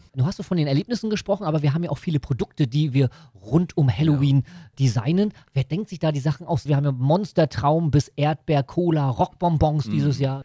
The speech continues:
Speaker 1: Woher
Speaker 2: Also
Speaker 1: kommen
Speaker 2: das,
Speaker 1: die Ideen?
Speaker 2: ja, das ist so, wir setzen uns dann auch wirklich, es gibt ja inzwischen so in der Karls-Welt, so für jeden Bereich von Karls gibt es ja so hauptverantwortliche Personen, ne?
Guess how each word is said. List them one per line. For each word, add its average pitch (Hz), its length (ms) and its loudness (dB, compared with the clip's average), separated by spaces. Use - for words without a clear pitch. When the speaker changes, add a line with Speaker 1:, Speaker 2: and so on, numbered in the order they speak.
Speaker 1:
Woher 185 160 0
Speaker 2:
Also 156 120 -4
Speaker 1:
kommen 233 100 -2
Speaker 2:
das, 131 60 2
Speaker 1:
die 107 40 2
Ideen? 95 160 -4
Speaker 2:
ja, 156 160 -6
das 170 160 -4
ist - 160 -6
so, 170 340 -4
wir 147 180 -2
setzen 151 360 0
uns - 220 -8
dann 139 160 -2
auch 123 180 -6
wirklich, 147 340 -2
es - 120 -4
gibt - 160 -6
ja 151 100 0
inzwischen 139 460 -6
so 123 340 -2
in 117 160 -4
der 117 140 0
Karls-Welt, 117 520 -4
so 113 120 -4
für - 180 -4
jeden 113 520 0
Bereich 104 500 0
von 110 260 -4
Karls 117 360 -2
gibt - 180 -8
es - 140 -4
ja 107 140 0
so 101 220 -6
hauptverantwortliche - 960 -4
Personen, 90 600 4
ne? - 280 6